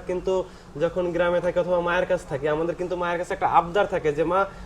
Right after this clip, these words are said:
হাঁসের রুটি দিয়ে মা-, এ, রুটি দিয়ে হাঁসের মাংস খাবো।" তখন কিন্তু আমাদের মারা কিন্তু এই আমাদের আবদারটা পূরণ করে থাকে। কিন্তু যারা শহরে থাকেন, আপনাদের একটা কথা বলবো,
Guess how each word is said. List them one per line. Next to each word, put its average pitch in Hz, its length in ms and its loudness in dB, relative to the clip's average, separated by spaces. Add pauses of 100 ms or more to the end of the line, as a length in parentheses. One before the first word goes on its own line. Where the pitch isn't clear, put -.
(160)
হাঁসের 190 320 4
রুটি 196 200 2
দিয়ে 190 320 4
মা-, 156 240 0
এ, 147 220 2 (1200)
রুটি 370 300 4
দিয়ে 220 240 8
হাঁসের 214 320 4
মাংস 147 280 4
খাবো।" 120 260 0 (220)
তখন 214 260 4
কিন্তু 233 260 2
আমাদের 208 540 4
মারা 180 480 4
কিন্তু 185 280 -2
এই 190 280 4
আমাদের 175 280 4
আবদারটা 170 380 2
পূরণ - 260 4
করে 392 140 4
থাকে। 143 240 -2
কিন্তু 208 220 2
যারা 214 260 6
শহরে 202 300 6
থাকেন, 190 340 0 (260)
আপনাদের 202 340 2
একটা 208 240 -2
কথা 190 180 4
বলবো, 135 300 2